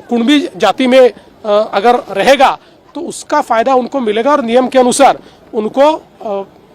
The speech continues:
उसका सर्टिफिकेट मिलेगा, उनको आरक्षण मिल पाएगा। उन्होंने भी कल, अ, एक प्रकार से इस बात को स्वीकारा कि, अ, सबको एक साथ,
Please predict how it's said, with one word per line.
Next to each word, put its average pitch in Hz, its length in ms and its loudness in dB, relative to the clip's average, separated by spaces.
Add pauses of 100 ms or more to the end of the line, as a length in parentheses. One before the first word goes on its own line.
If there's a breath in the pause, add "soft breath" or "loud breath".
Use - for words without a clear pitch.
उसका 240 320 2
सर्टिफिकेट 226 500 -2
मिलेगा, 226 280 0
उनको 254 240 0
आरक्षण 220 400 2
मिल 202 180 0
पाएगा। 240 400 2 (640 loud breath)
उन्होंने 247 300 4
भी 294 140 0
कल, 285 340 0 (420)
अ, 220 140 0
एक 247 260 -2
प्रकार 240 280 0
से 247 120 -8
इस 240 80 -4
बात 196 260 -2
को 254 80 -4
स्वीकारा 240 500 2 (480 loud breath)
कि, 247 360 -4
अ, 196 360 -4 (800)
सबको 240 320 2
एक 262 180 4
साथ, 254 240 2